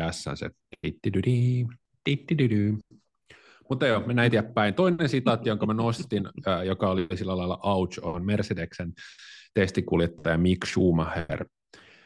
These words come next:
äh, joka ajoi tuossa Pirellin, ö,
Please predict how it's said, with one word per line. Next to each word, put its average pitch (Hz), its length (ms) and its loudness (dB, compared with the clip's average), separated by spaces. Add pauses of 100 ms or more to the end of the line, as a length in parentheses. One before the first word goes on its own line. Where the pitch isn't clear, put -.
(360)
äh, 76 320 2
joka 98 640 2
ajoi 92 340 4
tuossa - 440 -4 (260)
Pirellin, 80 1000 2 (180)
ö, 78 260 -6